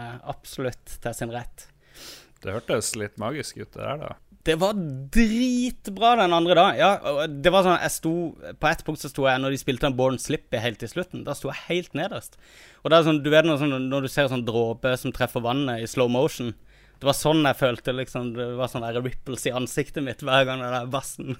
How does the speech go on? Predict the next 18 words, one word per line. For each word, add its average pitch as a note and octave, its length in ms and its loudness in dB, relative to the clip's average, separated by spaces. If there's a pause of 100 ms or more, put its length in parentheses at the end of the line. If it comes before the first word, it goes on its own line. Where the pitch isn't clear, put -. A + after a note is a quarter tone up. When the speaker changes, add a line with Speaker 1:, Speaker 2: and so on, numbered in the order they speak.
(120)
Speaker 1:
<laughs> E3+ 160 -2
slo C#3+ 320 -6
inn. C3 140 -6 (680)
Folk D3+ 220 2
ble C3+ 160 6
dårlige B2 560 4
og - 20 -6
sånn, A2+ 220 -6
at A#2 240 -6
det, A#2 180 -4
det B2 80 -6
var A#2+ 80 -2
så A#2+ 140 -2
høyt A#2+ 340 -4
og, A#2+ 300 -10 (320)
og A#2+ 340 -4
brutalt, A#2+ 640 -4
eh, A2+ 380 -4